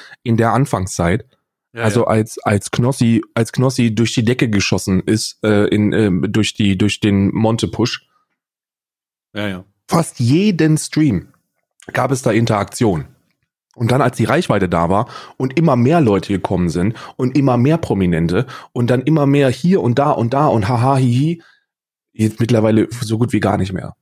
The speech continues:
Speaker 1: ne?
Speaker 2: Ja.
Speaker 1: Also so, so über, so gut wie gar nicht mehr. Und das ist, und das ist die, die traurige Realität. Du bist so lange in, wie du,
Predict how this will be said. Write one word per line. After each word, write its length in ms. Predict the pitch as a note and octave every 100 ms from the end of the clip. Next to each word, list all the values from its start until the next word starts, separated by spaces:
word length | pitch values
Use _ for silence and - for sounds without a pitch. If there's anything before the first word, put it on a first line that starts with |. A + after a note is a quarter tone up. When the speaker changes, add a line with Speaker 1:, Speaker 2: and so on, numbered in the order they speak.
| _ _
Speaker 1:
ne? 220 | G2 G#2 - _ _ _ _ _ _ _ _ _ _
Speaker 2:
Ja. 220 | G2 G2 _ _
Speaker 1:
Also 280 | C3 A#2+ B2
so, 280 | B2 A2+ B2+
so 240 | A#2+ C3 C3
über, 260 | C3+ C#3 C3+
so 200 | A2+ B2
gut 360 | G#2+ D#3 G#3+ -
wie 180 | C#3 D3
gar 220 | A#2 C3+
nicht 240 | G2 D2+ -
mehr. 240 | D#2 C2+ _ _ _ _ _ _ _
Und 180 | A#2+ A#2+
das 140 | C#3+
ist, 180 | D#3 - C#3
und 100 | C3
das 160 | C#3+
ist 160 | D3 -
die, 160 | B2+
die 160 | B2 B2+
traurige 460 | - C3+ C3 B2+ B2+
Realität. 520 | C3 C3+ - A2+ - - - -
Du 100 | -
bist 260 | A#2 C#3+ -
so 140 | C#3+
lange 300 | F#3 F#3+ F#3+
in, 420 | - C#3+ E3 F#3+ -
wie 240 | B2 C3 C3+
du, 180 | C3+